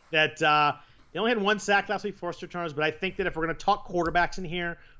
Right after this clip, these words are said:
we're gonna talk championship game quarterbacks. If I think if someone could get a little bit rattled and,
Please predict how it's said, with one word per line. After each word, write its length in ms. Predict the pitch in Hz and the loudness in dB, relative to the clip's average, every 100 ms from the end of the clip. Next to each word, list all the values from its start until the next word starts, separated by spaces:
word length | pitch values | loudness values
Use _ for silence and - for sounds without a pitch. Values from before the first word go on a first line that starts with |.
| - | -12
we're 100 | 143 | 0
gonna 160 | 165 | 0
talk 60 | 151 | 0
championship 460 | - 170 156 185 139 | -2 -4 -2 -4 -2
game 220 | 156 147 | -4 -2
quarterbacks. 400 | 147 147 151 147 | -4 0 0 0
If 80 | 143 | -4
I 60 | |
think 100 | 151 | -2
if 100 | 151 | -4
someone 600 | - - 170 180 180 180 | -6 0 0 2 0 0
could 140 | 160 160 | 0 0
get 120 | 175 | 0
a 40 | |
little 160 | 151 160 | 0 -2
bit 140 | 165 156 | -2 0
rattled 360 | 160 165 165 | 2 2 -2
and, 180 | 160 156 | -4 -8